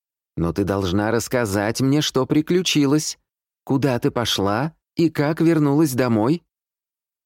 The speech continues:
Элейна почувствовала, как внутри что-то освобождается,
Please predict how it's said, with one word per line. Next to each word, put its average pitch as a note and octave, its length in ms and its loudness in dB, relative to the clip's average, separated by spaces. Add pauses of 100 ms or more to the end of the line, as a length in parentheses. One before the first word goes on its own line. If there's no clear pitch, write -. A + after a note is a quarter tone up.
(140)
Элейна C3 460 0
почувствовала, B2+ 920 -4
как B2 260 -6
внутри A#2 420 0
что-то A#2+ 480 -4
освобождается, G2 1200 -4